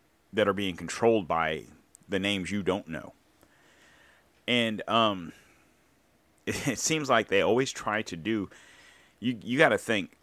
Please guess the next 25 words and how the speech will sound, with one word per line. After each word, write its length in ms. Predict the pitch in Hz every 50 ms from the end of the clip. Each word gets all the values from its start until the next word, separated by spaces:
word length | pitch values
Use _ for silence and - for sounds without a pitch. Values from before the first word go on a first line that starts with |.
| _ _ _ - - - - -
We 140 | 120 117 113
talked 280 | - 139 120 123 -
about 240 | 110 98 101 98 95
it 60 | 92
in 120 | 85 85 90
one 100 | 90 90
of 60 | 85
the 60 | 82
shows 400 | - - 90 82 82 78 - -
where 220 | 85 90 92 90 80 64 - - - - - - - - _ _ _ _ _ _ _ _ _ _ _ -
the 120 | - 98
Rothschilds, 840 | 101 107 107 113 117 - - 90 80 78 78 76 80 80 - - - - _ _ _ _ _ _ _ _ _ _ _ _ _ _ _ _ _ _ _ _ _ _ _ _ _ _ _ _ _ _ _
you 100 | 110 104
know, 140 | 95 90 87
as 220 | 73 85 90 82
the 80 | 87 85
family 340 | - 113 104 101 101 95
members 640 | 92 92 92 92 87 87 87 85 80 - - - - - - _ _ _ _ _ _ _ _ _ _ - - _ _
came 220 | - 123 110 98 95
out 160 | 92 92 87
of 100 | 85 82
Europe 360 | 87 90 87 90 87 82 -
and, 180 | 78 78 80 - _
and, 300 | 82 85 85 80 76 - -
um, 320 | 69 78 73 69 69 69